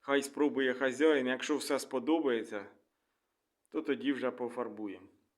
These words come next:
Якщо йому не сподобається щось, він може одрізати. Різати він вміє. Шутка, конечно. Різати він вміє, да.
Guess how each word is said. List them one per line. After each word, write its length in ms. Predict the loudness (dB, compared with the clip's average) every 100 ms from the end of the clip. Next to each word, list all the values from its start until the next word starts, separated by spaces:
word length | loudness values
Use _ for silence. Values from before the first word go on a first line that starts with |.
| _ _ _ _ _ _ _ _
Якщо 440 | 2 2 4 4
йому 260 | 6 4 4
не 140 | 2
сподобається 760 | 2 0 4 4 6 4 4 0
щось, 380 | 0 0 2 2
він 160 | 2
може 240 | 2 2 2
одрізати. 680 | 2 0 -2 -6 -8 -12 -16 _ _ _ _ _ _ _ _ _
Різати 440 | -2 2 4 4
він 240 | 4 2 2
вміє. 500 | 2 4 4 2 -4 -14 _ _ _ _ _ _ _ _ _ _ _ _ _
Шутка, 440 | -6 -6 -4 -4
конечно. 520 | -2 -6 -6 -10 -14 _ _ _ _ -20 -20 -20 -20 -20 -20 _ _ _ _ _ _ _ _ _ _ _ _ _ _
Різати 500 | -8 -4 0 -2 -2
він 200 | -4 -4
вміє, 380 | -4 -8 -10 -8
да. 300 | -6 -6